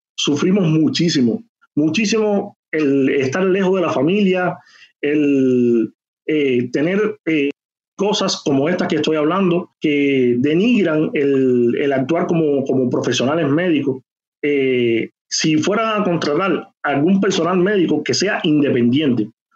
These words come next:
como lo fue la misión de, de Brasil en su momento con los médicos intercambistas, médicos de otros países, que cada médico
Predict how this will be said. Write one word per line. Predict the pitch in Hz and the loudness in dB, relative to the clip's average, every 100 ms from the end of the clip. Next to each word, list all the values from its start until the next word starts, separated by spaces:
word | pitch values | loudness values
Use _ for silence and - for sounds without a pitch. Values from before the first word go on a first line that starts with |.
| - | -6
como | 151 151 | -2 0
lo | 147 | 0
fue | 143 180 202 196 | 0 0 0 0
la | 160 147 | 0 2
misión | 131 156 196 | 2 2 0
de, | 185 160 127 117 | 0 0 0 2
de | 135 | 0
Brasil | 147 127 180 190 | 0 0 0 0
en | |
su | - | 2
momento | 151 131 202 185 160 156 - | 2 2 2 2 0 -2 -4
con | 135 | -2
los | 135 131 | 0 2
médicos | 143 156 165 | 2 2 2
intercambistas, | 160 151 123 117 120 190 190 135 - _ - | 2 0 -2 0 0 0 0 -6 -8 _ -2
médicos | 156 156 143 | 0 2 2
de | |
otros | 151 147 | 0 0
países, | 127 165 143 123 - - - _ | 0 -2 -2 -4 -8 -20 -20 _
que | - 151 | -4 -2
cada | 175 208 | -2 -2
médico | 214 233 208 202 - | 0 0 2 0 -2